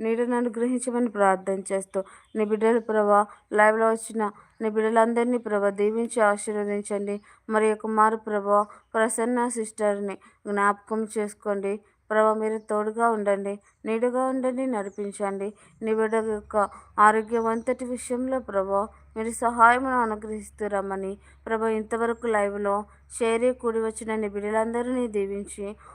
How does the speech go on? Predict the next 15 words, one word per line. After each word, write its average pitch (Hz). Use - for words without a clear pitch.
ఆశీర్వదించి 262
బలపరచమని, 202
నీ 226
ప్రభా 220
కృపను 226
నీ 226
బిడ్డల 247
పట్ల 233
మెండుగా 233
కురిపించమని 214
ప్రార్థన 196
చేస్తూ, 226
యేసే 247
అతి 277
పరిశుద్ధ 226